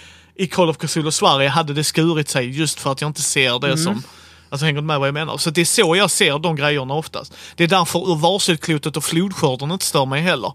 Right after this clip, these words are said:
Speaker 1: För jag ser det
Speaker 2: Mm.
Speaker 1: som en nittiotalsfilm. Så då ska det bara pa! Ur varselklotet av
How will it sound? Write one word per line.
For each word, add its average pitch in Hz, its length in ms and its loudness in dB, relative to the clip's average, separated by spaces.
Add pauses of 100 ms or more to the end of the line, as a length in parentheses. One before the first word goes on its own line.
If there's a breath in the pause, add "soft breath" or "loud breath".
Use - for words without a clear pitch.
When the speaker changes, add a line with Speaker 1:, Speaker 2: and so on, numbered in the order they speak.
(260 loud breath)
Speaker 1:
För 170 100 0
jag 147 80 2
ser 170 280 4
det 127 60 -2
Speaker 2:
Mm. 165 160 2
Speaker 1:
som 156 120 -2
en 147 160 0
nittiotalsfilm. 127 1080 -4 (420 soft breath)
Så 165 100 -4
då 147 100 -2
ska 185 220 2
det 170 60 0
bara 185 140 4
pa! 220 640 4
Ur 165 140 0
varselklotet 156 840 -2
av 135 300 -2